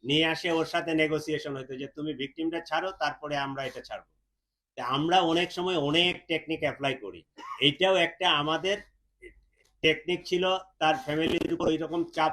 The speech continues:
ছিল যে ওরে আসে যদি, এ, আপনারা, এ, না দেন, আমাদের কাছে হস্তান্তর না করেন, তাহলে আমরা কিন্তু আপনাদের ফ্যামিলি মেম্বারদেরকে অ্যারেস্ট করব।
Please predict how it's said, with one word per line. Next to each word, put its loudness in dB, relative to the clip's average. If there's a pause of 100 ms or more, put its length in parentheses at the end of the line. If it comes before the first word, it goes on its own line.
ছিল -2
যে -2
ওরে 0
আসে 2
যদি, -2
এ, -8 (460)
আপনারা, 2
এ, -4
না 2
দেন, 2
আমাদের 0
কাছে -2
হস্তান্তর -6
না 0
করেন, -6
তাহলে -8
আমরা -6
কিন্তু -6
আপনাদের -6
ফ্যামিলি -8
মেম্বারদেরকে -8
অ্যারেস্ট -6
করব। -16